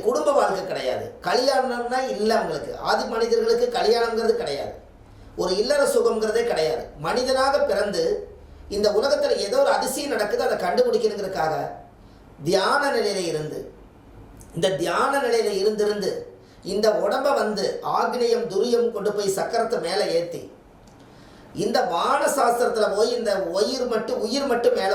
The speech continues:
போய் இந்த ஒன்பது நவகிரகத்தை கண்டுபிடிச்சு என்னமோ ஒரு சக்தி இருக்குதுங்கிறத போய் அவர் கண்டுபிடிச்சு இன்னைக்கு ராக்கெட் கிடையாது, ஏரோப்ளேன் கிடையாது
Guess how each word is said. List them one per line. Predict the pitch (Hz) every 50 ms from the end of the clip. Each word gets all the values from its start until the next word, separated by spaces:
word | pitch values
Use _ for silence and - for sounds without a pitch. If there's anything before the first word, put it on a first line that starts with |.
| - -
போய் | 170 160 - - - - - - - - - - - - - - - - - - - - - - - - 214
இந்த | 226 247 220 - -
ஒன்பது | - 214 233 294 285 285 277 - - 214
நவகிரகத்தை | 208 240 247 254 254 254 247 247 233 240 214 - 190
கண்டுபிடிச்சு | 190 214 220 233 - 208 185 - - 165 143 - - - - - - - - - - - - - - - - - - 175 196
என்னமோ | 214 240 269 269 269 294 285 254
ஒரு | 233 220 - - -
சக்தி | 190 180 - - - 269 233
இருக்குதுங்கிறத | 233 240 - 269 247 247 240 226 214 202 - -
போய் | 208 226 220 220
அவர் | 214 196 - -
கண்டுபிடிச்சு | 175 175 190 214 190 190 180 - - 147 - - - - - - - - - - - - - 165
இன்னைக்கு | 180 202 208 190 190 180 -
ராக்கெட் | 190 226 240 247 254 269 - - 220
கிடையாது, | 202 160 147 143 131 - - - - - - - - - - - - 165 175 202
ஏரோப்ளேன் | 240 240 262 269 - 233 214 196 - -
கிடையாது | 156 - - - - - -